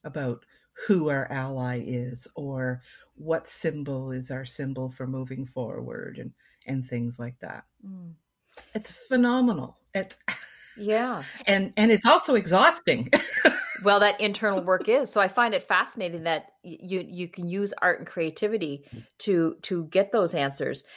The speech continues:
Speaker 2: And you said when you started doing this, that just by moving the pen or the paintbrush, I started to heal. And what did the healing feel like? Like, how did you know you were healing?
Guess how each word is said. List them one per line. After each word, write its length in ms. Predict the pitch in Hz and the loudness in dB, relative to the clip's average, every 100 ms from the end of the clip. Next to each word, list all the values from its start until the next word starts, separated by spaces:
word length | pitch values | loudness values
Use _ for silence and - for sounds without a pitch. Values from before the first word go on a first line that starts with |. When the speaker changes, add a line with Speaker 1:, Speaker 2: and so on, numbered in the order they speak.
| - | -10
Speaker 2:
And 160 | - 214 | 2 4
you 120 | 277 | 4
said 400 | 370 349 233 190 | 4 6 6 4
when 240 | - 185 185 | 0 2 4
you 100 | 196 | 2
started 360 | 190 196 170 | 4 4 4
doing 260 | 160 175 185 | 0 0 0
this, 220 | 156 143 | 0 0
that 180 | - 151 | 0 2
just 260 | 254 285 - | 2 0 4
by 160 | 220 | 4
moving 460 | 196 180 180 180 175 | 6 4 4 2 2
the 120 | 156 | 0
pen 340 | - 180 165 | 0 0 0
or 80 | 160 | 2
the 80 | 139 | 0
paintbrush, 680 | 143 175 180 - 151 143 - _ - - | -2 -4 -4 -2 -2 -2 -10 _ -20 -4
I 100 | 160 | -2
started 520 | 160 - 175 170 165 | -2 2 4 4 0
to 100 | - | -6
heal. 600 | 143 - 180 156 - - _ _ _ _ _ | -10 -6 0 0 0 -4 _ _ _ _ _
And 180 | 226 214 | 4 4
what 300 | - 240 427 | 2 2 4
did 120 | 453 440 | 4 2
the 80 | |
healing 400 | 233 226 196 180 | 0 4 4 2
feel 300 | 156 - 170 | -4 -2 0
like? 320 | 160 127 95 185 | 2 0 -4 -8
Like, 160 | 180 | -8
how 160 | - 240 | 0 2
did 160 | 254 | 2
you 80 | 247 | 2
know 160 | 202 185 | 6 6
you 160 | 180 | 4
were 80 | 160 | -2
healing? 600 | 156 - 180 143 135 - | -4 0 0 0 -4 -10